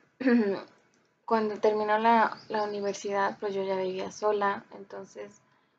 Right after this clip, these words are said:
muchas cosas de las que yo pensé que me estarían pasando,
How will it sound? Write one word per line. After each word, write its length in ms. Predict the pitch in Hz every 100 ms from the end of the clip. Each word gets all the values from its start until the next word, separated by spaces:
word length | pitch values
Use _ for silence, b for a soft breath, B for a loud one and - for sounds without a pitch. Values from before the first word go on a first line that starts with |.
| _
muchas 380 | 233 226 240 233
cosas 360 | - 226 233 226
de 80 | 214
las 200 | 196 -
que 120 | 196
yo 140 | 190
pensé 680 | 208 214 202 - 214 202 196
que 300 | 208 185 175 - _ -
me 140 | 190
estarían 500 | 190 - 208 196 190
pasando, 680 | 190 202 208 196 196 190